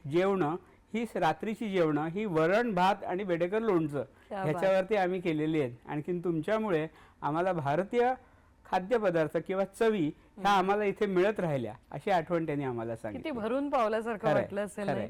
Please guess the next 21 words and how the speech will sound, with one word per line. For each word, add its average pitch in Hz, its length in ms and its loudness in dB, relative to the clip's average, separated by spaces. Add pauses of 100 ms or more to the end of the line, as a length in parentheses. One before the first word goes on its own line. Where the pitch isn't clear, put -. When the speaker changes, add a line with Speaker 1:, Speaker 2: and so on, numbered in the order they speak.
(120)
Speaker 1:
खरंय. - 160 -12
Speaker 2:
म्हणजे 226 180 -2
वरण, 226 300 0
भात, 254 260 -4
लोणचं 240 360 -2
का 277 160 0
किंवा 247 220 -2
खिचडी 233 460 -4
आणि 240 260 -2
लोणचं 196 380 -6
का? 170 260 -8 (100)
Speaker 1:
खरंय. 135 300 0
Speaker 2:
कशाबरोबरही 269 640 0
बेडेकरांचं 254 760 0
लोणचं 214 420 -6
हे 233 180 -2
हवंच. 196 460 -2 (320)
Speaker 1:
खरंय. 117 160 -10 (480)
Speaker 2:
अम, 196 640 -2 (200)
यश 311 380 0
तर 370 140 0